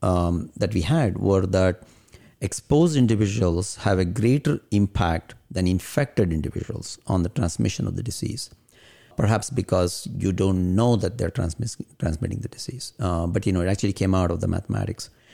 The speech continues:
And, uh, another interesting, uh, finding was that there is a minimum threshold value for the government response,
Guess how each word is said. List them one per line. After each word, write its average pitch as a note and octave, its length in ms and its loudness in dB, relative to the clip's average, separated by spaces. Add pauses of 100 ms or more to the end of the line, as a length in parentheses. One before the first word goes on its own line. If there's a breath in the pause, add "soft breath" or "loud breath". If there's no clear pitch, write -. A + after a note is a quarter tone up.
(580 soft breath)
And, A2+ 300 4
uh, A2 140 2
another D3 380 4
interesting, A#2 680 4
uh, F2+ 80 4
finding F#2+ 520 2
was F#2 320 2
that F2+ 320 2 (480 loud breath)
there G#2 220 0
is G#2+ 140 2
a A2 60 4
minimum C#3+ 720 6
threshold A2 580 2
value G2+ 440 2
for F#2 220 0
the F#2 100 2
government G2 480 2
response, F2 720 -2